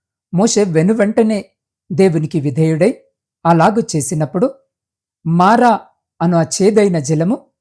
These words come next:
మధురమైన త్రాగుటకు యోగ్యమైన నీరుగా మారినది. ఇక్కడ దేవుడు వారికి ఒక పాఠమును నేర్పిస్తున్నాడు. ఆయన నీటిని బాగుచేసి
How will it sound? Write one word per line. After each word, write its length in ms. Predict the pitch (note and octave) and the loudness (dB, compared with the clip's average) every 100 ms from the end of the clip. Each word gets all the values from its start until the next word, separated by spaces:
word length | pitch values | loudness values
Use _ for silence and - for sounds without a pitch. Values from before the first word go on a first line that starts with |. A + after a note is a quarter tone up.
| _ _ _ _ | _ _ _ _
మధురమైన 560 | D#3 D3+ G#3 G3+ F3+ F3 | -4 0 2 2 0 -2
త్రాగుటకు 840 | D#3 - E3+ F#3 G#3 G3+ F3+ F3+ _ _ _ _ - | -4 0 2 2 -2 -4 -4 -8 _ _ _ _ -8
యోగ్యమైన 640 | D3+ G#3 G3 A#3 G3+ F3+ | 0 2 2 2 0 -2
నీరుగా 580 | E3+ D#3+ E3+ D3+ D#3+ D3+ - _ | -2 0 0 0 0 -2 -8 _
మారినది. 640 | D3 D3 D3+ D3+ D3 D3+ _ _ _ _ - | -4 -2 -2 -2 -4 -6 _ _ _ _ -20
ఇక్కడ 260 | - F3+ | -4 -2
దేవుడు 540 | D#3+ C3+ F#3+ G#3+ G3+ F#3+ _ _ _ _ | -2 2 2 4 0 -4 _ _ _ _
వారికి 220 | E3+ E3 | -2 0
ఒక 140 | F3 G3+ | -2 -4
పాఠమును 720 | - E3+ G#3+ G#3 D#3 D#3 D#3+ - _ _ _ | -2 2 2 0 -2 -4 -6 -10 _ _ _
నేర్పిస్తున్నాడు. 840 | D3+ D#3 D#3 E3 - E3 D#3 D#3 D3+ - _ _ _ _ E3+ | -4 -2 -2 -6 -4 -4 -2 -2 -4 -10 _ _ _ _ 0
ఆయన 200 | F3+ E3 | 0 2
నీటిని 580 | D#3+ B3+ B3+ A3+ G3+ - _ - | 0 -2 0 0 -2 -8 _ -10
బాగుచేసి 840 | C#3 D3 D3+ E3+ G3+ F3 B3+ D#4+ | -2 0 0 -2 -2 -2 -2 -6